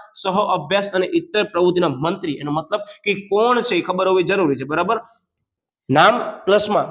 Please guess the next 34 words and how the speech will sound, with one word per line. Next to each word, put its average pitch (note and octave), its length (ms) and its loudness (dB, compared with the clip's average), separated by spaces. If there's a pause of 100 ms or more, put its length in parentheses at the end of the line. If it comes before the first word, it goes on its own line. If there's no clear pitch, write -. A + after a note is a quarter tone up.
(100)
શું A3+ 240 0
કરે G#3+ 180 6 (120)
છે G3 100 2 (140)
એ, - 100 2
બરાબર, F3+ 220 4 (100)
લખનાર F#3 320 0
છે F#3 120 2
એ F3+ 80 -8
કોણ G3 220 2
છે, F#3 140 -2
જનરલ D#3+ 280 2
એના E3 140 2
પાસે E3+ 180 -2
કોઈક E3 200 -4
હોદ્દો E3 220 0
શાળાકીય E3+ 360 -2
કક્ષાએ G3 400 2
રહેલો A#3 240 4
હોય - 120 8
તો - 340 -4
તમે G3 120 2
લખી G3+ 180 0
શકો F3+ 140 0
છો. C#3 100 -10
પછી A#3+ 220 0 (260)
યસ, G#3 120 0 (100)
તો F3 100 -6
કે E3+ 60 0 (180)
એ E3 100 2
સંસ્થાનું D#3+ 560 0 (140)
નામ D3 160 0 (580)
વીણા G#3 400 4 (180)
વાદિની D#3 420 0 (340)
વિદ્યાલય, A#2+ 520 -8